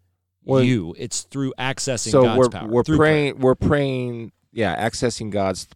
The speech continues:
Speaker 1: power through prayer, that even though you keep going back on it, don't be discouraged. Stay in the fight.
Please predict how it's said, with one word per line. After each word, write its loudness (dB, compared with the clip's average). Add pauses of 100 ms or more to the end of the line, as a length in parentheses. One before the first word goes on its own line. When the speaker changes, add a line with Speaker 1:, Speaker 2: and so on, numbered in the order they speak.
Speaker 1:
power -2
through -8
prayer, 2
that 0 (460)
even 0
though 6
you 0
keep -4 (140)
going -4
back -4
on -4
it, -6 (160)
don't 2 (100)
be 0
discouraged. -4 (100)
Stay 0
in -2
the -2
fight. 0